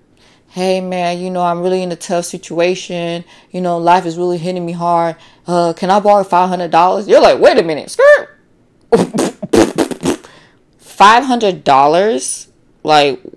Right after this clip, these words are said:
five hundred, like, sweetie, you didn't even say, you didn't even ask for, like, ten dollars. This is, this is your first time asking for a large sum of, um, like, money, like, a large sum of, um,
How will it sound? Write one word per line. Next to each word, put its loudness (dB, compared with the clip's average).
five 2
hundred, -8
like, -2
sweetie, 0
you -6
didn't 0
even 0
say, 2
you -6
didn't -2
even 0
ask 0
for, -2
like, -2
ten -8
dollars. 2
This 0
is, -4
this 2
is 0
your 2
first 0
time -2
asking 0
for 4
a 4
large 2
sum -4
of, -6
um, -4
like, 0
money, 0
like, -6
a -6
large 2
sum -4
of, -6
um, -10